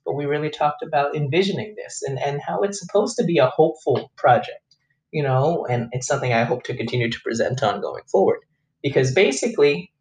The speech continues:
it's an idea that this, this, this new version of E L T would be better for white people too. That's not the main thrust of it, but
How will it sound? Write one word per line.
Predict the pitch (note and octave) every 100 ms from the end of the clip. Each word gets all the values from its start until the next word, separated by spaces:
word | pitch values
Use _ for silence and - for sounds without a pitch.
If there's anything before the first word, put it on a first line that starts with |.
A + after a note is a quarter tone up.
| _ _ _ -
it's | D3+ - - - - _ _ _ _ _ _ _ _ _ _ - - _ _ _ _ _ -
an | D#3
idea | D3 C#3+ F3+ G#3 E3+
that | C#3 B2+
this, | C#3 -
this, | D3 E3 - - - _ _ -
this | C#3 E3+
new | F3+
version | D3+ D3 E3 B2+ A2+
of | A#2
E | B2
L | A#2 A#2+
T | - C3+
would | C3 -
be | C#3+
better | - - -
for | - - A#2
white | - -
people | - A#2 - -
too. | A2+ - _ _ _ _ - _ -
That's | -
not | - B2
the | -
main | A2+ B2+ B2
thrust | - - -
of | -
it, | - - - _ _ _ _ _ - _ _
but | - - A2 - -